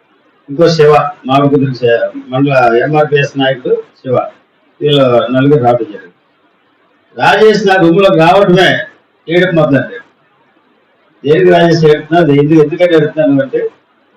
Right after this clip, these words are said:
"లేదు సార్, మా అన్నయ్య ఫీల్ అవుతుంది." "దేనికి ఫీల్ అవుతున్నాడు? వస్తే మాట్లాడిపించు, లేదంటే వెళ్ళిపోను" అంటే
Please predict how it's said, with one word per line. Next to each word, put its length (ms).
"లేదు 240
సార్, 280
మా 100
అన్నయ్య 300
ఫీల్ 380
అవుతుంది." 480
"దేనికి 240
ఫీల్ 260
అవుతున్నాడు? 460
వస్తే 300
మాట్లాడిపించు, 800
లేదంటే 320
వెళ్ళిపోను" 440
అంటే 300